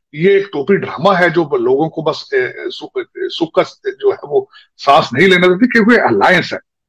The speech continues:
इसी वजह तक तो, इसी वजह से अभी तक आपका इस्लामाबाद से चीखें हैं वो उनको सुनाई नहीं दे रही जो सारे पाकिस्तान से आ रही हैं। इस वक्त आप देखें आपके पेट्रोलियम, आपकी, अ, बिजली के बिल आप देखें,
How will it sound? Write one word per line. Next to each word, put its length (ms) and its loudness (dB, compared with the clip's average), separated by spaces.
इसी 200 -2
वजह 200 4
तक 160 0
तो, 380 0
इसी 180 0
वजह 240 4
से 140 0
अभी 220 2
तक 180 0
आपका 260 2
इस्लामाबाद 600 2
से 120 -6
चीखें 320 -2
हैं 80 2
वो 100 -4
उनको 200 -2
सुनाई 320 0
नहीं 140 -2
दे 160 0
रही 80 -2
जो 120 -6
सारे 220 0
पाकिस्तान 540 -4
से 160 -8
आ 100 -2
रही 180 -8
हैं। 100 -14
इस 160 0
वक्त 240 0
आप 120 4
देखें 300 0
आपके 320 0
पेट्रोलियम, 540 0
आपकी, 280 -2
अ, 380 -2
बिजली 400 -2
के 200 0
बिल 300 0
आप 180 -2
देखें, 260 -2